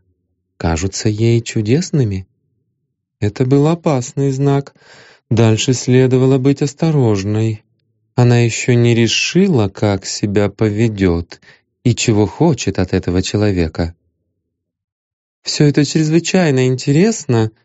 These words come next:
сказала она, зевнув не совсем натурально. «Но судьба господина Рибера меня совершенно не волнует, впрочем, как и его смерть.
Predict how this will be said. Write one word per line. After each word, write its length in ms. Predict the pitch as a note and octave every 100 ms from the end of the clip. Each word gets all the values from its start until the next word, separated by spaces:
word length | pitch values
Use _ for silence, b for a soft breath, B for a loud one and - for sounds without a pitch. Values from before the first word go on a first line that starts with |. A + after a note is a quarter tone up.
| _
сказала 480 | - - G2 G#2 G2+
она, 300 | G#2+ D#3+ D#3+ B B
зевнув 640 | A2 G2+ A#2 G#2+ C3+ D#3+
не 160 | B2 B2
совсем 460 | B2+ B2+ - A2+ G#2+
натурально. 680 | G2+ G#2 F2+ E2 E2 E2+ - _ _ _ _ _ _ _ _
«Но 320 | D3+ D#3+ E3 D#3
судьба 460 | - D#3 D3+ E3+
господина 540 | D#3 D#3 D#3 C#3+ D3 D3
Рибера 320 | D#3 D3 C#3+
меня 220 | C#3+ C#3+
совершенно 580 | C3+ C3+ C3+ E3 F3 D#3
не 140 | C#3+
волнует, 560 | B2 A2+ G#2 G#2 G2+ - B B B
впрочем, 480 | - E3 F3 - C#3+
как 320 | C#3 C3 -
и 100 | B2
его 360 | B2 A2 G#2+ A2
смерть. 720 | - G2 F#2+ G2 - -